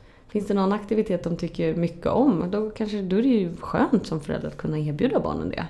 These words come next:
tänker jag. Men, ehm, nej. Tid, jag, jag tänker tid med barnen, absolut. Och se till att de rör på sig. Och det gör de väl i förskolan och skolan också.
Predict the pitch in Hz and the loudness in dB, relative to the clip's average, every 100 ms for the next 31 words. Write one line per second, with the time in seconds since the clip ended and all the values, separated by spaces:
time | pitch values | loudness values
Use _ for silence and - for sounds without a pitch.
0 | - - - - - - - - - - | -6 -8 -6 -10 -12 -20 -20 -20 -20 -20
1 | - 180 180 170 165 160 156 156 160 143 | -4 2 4 4 2 0 -2 -2 -4 -6
2 | 143 - - - - - - - 196 190 | -12 -20 -20 -20 -20 -20 -20 -6 0 2
3 | 185 170 - - - - - - 220 196 | 2 -2 -8 -20 -20 -20 -20 0 2 2
4 | 131 110 - 208 226 214 202 233 220 208 | 2 2 2 2 2 0 2 2 4 4
5 | 190 202 175 165 - 175 196 - 190 156 | 4 4 4 2 0 -2 -4 0 4 4
6 | - - 170 175 180 170 156 165 165 170 | 2 -4 -4 -2 -2 -2 -2 -2 0 0
7 | 165 - 156 - 175 175 175 170 170 165 | -2 -2 -2 -2 -2 0 0 0 0 0
8 | 165 165 165 160 165 - 165 - 165 160 | 0 0 0 -2 -4 -2 -2 0 0 0
9 | 147 165 160 - - - - | -2 -4 -4 -4 -8 -10 -8